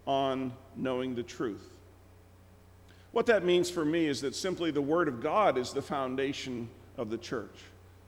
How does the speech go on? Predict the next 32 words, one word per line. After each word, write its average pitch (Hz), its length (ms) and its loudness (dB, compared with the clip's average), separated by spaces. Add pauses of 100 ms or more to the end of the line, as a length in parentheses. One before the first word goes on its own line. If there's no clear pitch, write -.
(160)
We 135 100 0
don't 160 240 0
depend 214 440 -2
on 170 120 4
the 165 80 2
latest 156 400 2
Gallup 147 420 2
poll 151 420 4
or 147 160 4
the 143 100 4
whims 165 380 2
of 180 120 -4
public 175 380 0
opinion 165 640 0 (380)
or 151 100 4
the 151 100 2
culture 196 500 4
of 160 100 -2
Madison 165 460 0
Avenue 151 440 0
or 147 140 0
Hollywood 151 800 0
to 143 240 -2 (480)
decide 165 460 2
what 185 260 2
we 208 120 0
believe 165 540 4
and 151 180 2
what 139 200 0
we're 135 100 -2
gonna 151 280 -2
do. 202 360 -2